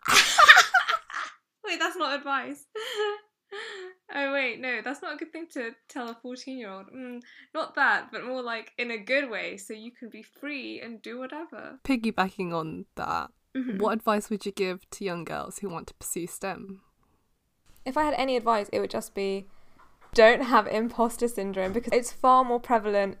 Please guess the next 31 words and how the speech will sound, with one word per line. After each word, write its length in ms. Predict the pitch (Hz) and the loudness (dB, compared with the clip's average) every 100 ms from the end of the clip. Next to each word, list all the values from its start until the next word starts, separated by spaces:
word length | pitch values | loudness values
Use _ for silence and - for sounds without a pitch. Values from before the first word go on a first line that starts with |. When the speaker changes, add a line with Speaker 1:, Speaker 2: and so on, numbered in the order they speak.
| - | -2
Speaker 1:
in 180 | 214 202 | -2 2
girls, 580 | 202 190 190 190 196 - 190 | 4 4 4 0 -4 -4 4
and 520 | 190 185 185 196 - | 4 4 0 -6 6
every 260 | 254 262 269 | 6 6 4
single 280 | 254 233 214 | 2 0 2
girl 180 | 196 202 | 4 4
I 120 | 196 | 4
know 440 | 190 185 190 196 - | 2 2 0 -2 -4
at 100 | - | -4
s-, 200 | - - - | -4 -8 -6
at 120 | 190 | -4
uni, 560 | 202 196 190 185 185 - | -2 -2 -2 -2 -6 -6
including 320 | 196 247 254 | -6 -2 -2
myself, 600 | 220 208 196 190 190 - - | -2 -4 -2 -2 -2 -6 -14
especially 580 | 208 - - 269 - 196 | -12 -6 0 0 -2 -8
you, 400 | 190 185 180 196 - - - - - | -4 -2 -2 -4 -10 -18 -20 -18 -2
um, 240 | 190 185 190 | 2 2 0
has 680 | - 220 208 202 202 - - | 0 6 6 6 0 -6 -2
or 180 | 208 | -2
had 420 | 208 190 190 190 - | 0 2 2 0 -4
imposter 380 | 202 196 202 - | -6 -4 -6 -6
syndrome. 560 | 196 185 190 190 202 - - - - | -8 -4 -2 -2 -4 -12 -16 -18 -4
Speaker 2:
Wait, 320 | 240 208 185 - - | 2 2 0 -4 -2
do 80 | 208 | 0
you 40 | |
wanna 140 | 226 277 | 0 -2
explain 460 | - - 254 247 | -4 -2 0 2
what 120 | 240 | 0
imposter 380 | 202 196 202 - | 0 -2 -2 -2
syndrome 540 | 202 180 175 170 170 170 | -4 -4 -4 -4 -4 -4
is? 480 | 180 190 233 - | -2 -2 -4 -8